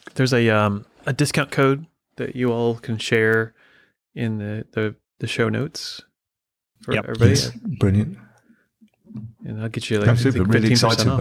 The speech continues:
Speaker 3: about it.
Speaker 1: Yeah. Come, come hang out with me for a week. It's a lot of fun.
Speaker 2: Yeah. A we-, uh, yeah.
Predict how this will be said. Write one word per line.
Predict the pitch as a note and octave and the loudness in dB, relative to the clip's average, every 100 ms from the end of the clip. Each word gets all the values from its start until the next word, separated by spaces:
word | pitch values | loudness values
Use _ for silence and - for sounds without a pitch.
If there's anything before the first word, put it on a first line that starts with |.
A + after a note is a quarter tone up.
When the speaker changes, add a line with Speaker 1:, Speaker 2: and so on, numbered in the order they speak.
| F2+ | -2
Speaker 3:
about | |
it. | A#2 C3+ - _ _ _ _ _ _ _ _ - | -4 -6 -10 _ _ _ _ _ _ _ _ -20
Speaker 1:
Yeah. | - _ _ - | -20 _ _ -12
Come, | C#3+ | -12
come | C#3+ D#3 | -4 -2
hang | C#3 C#3+ | 0 0
out | D3 | 0
with | C3+ | 0
me | A2+ | -2
for | A2 | -2
a | G#2 | -4
week. | G#2+ - - _ _ | -6 -8 -20 _ _
It's | - | -8
a | |
lot | B2 A#2+ | -4 -2
of | A#2 | -2
fun. | A2 - - _ _ - | -4 -6 -18 _ _ -2
Speaker 2:
Yeah. | A#2+ D3 G#2+ - | 2 4 2 2
A | A2 | 2
we-, | A#2 | 4
uh, | A2 A2 D#2+ - D#3 D#3+ - | 2 2 0 -4 -4 -6 0
yeah. | A2 F#2+ | 2 2